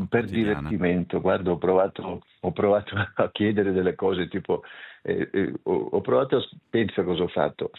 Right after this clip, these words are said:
Speaker 1: Ho detto, "Prova a mandarmi un, a inventarmi un raccontino breve con lo stile di", non mi ricordo più di chi, poniamo di Chekhov, no?
Speaker 2: Mm.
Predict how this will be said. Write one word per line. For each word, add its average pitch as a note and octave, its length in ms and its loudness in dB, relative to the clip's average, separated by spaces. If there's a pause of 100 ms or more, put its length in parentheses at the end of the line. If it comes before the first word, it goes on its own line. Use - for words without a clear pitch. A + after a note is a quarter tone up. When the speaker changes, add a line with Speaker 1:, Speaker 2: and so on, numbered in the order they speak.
(240)
Speaker 1:
Ho G#2 120 0
detto, G#2 320 0
"Prova F3 360 2
a - 40 -2
mandarmi G2 720 2
un, F2 720 -2
a - 160 -6
inventarmi G2 560 0
un F2+ 80 2
raccontino G2 640 0
breve F#2+ 460 2
con F2+ 200 0
lo F2 120 0
stile F#2+ 500 0
di", E2+ 240 -4
non E2 180 -2
mi F2 80 0
ricordo D#2+ 360 -2
più - 160 -10
di D2+ 120 -4
chi, E2 200 -6
poniamo E2 400 -2
di D2+ 100 -4
Chekhov, - 520 -4
no? - 240 -4 (140)
Speaker 2:
Mm. F#2 200 -4